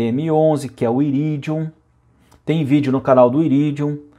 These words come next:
M X R F onze, tem vídeo no canal de M X R F onze. V R T A onze, então aqui são as notas. Também tem fundos de fundos.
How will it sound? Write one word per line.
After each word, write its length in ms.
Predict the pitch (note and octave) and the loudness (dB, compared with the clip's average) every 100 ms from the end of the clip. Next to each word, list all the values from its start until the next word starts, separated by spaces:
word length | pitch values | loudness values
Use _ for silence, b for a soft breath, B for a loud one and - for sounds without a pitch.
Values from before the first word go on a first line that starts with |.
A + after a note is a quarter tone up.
| b b b b b | b b b b b
M 240 | E3+ F#3+ F3+ | -2 2 0
X 480 | - F3+ D#3+ - - | 0 0 2 0 0
R 260 | C#3 C3+ | 4 4
F 220 | C3 C#3 D3 | 4 4 4
onze, 320 | D#3 D3 C3 | 4 2 -2
tem 220 | D#3 D#3+ | -4 -2
vídeo 220 | C#3+ C3+ | 0 0
no 80 | C#3 | -2
canal 340 | C#3 C3 B2+ | -2 2 2
de 140 | A2 A#2 | 2 -2
M 120 | A#2+ | -4
X 300 | A2 A2+ G#2 | -6 -6 -4
R 220 | G#2+ A2+ | -2 -2
F 200 | A2 D3 | -4 -2
onze. 480 | D#3 D3+ D3 D#3 D3+ b b b b b | 0 0 0 -4 -10 b b b b b
V 340 | A#2 D#3+ F3 | 0 4 6
R 260 | D#3 D3 D3 | 6 4 2
T 260 | D3 C#3+ | 0 4
A 220 | C3 C3+ - | 4 2 -2
onze, 440 | D3 D#3+ D3 A2 A2 | 0 2 2 -2 -8
então 220 | A2 B2+ | -8 -6
aqui 160 | B2+ C3+ | -8 -8
são 240 | - C3+ | -4 -2
as 100 | B2 | -2
notas. 480 | A2 F#2 - - - | -6 -8 -12 -18 -6
Também 280 | G3 G#3 G#3 | 2 2 2
tem 180 | G#3+ | 0
fundos 420 | G3+ - F#3+ F#3 D#3 | -2 0 0 0 0
de 140 | G#3 | -2
fundos. 880 | - F#3+ A3 E3 G2 - - - | 2 4 4 2 -4 -12 -18 -20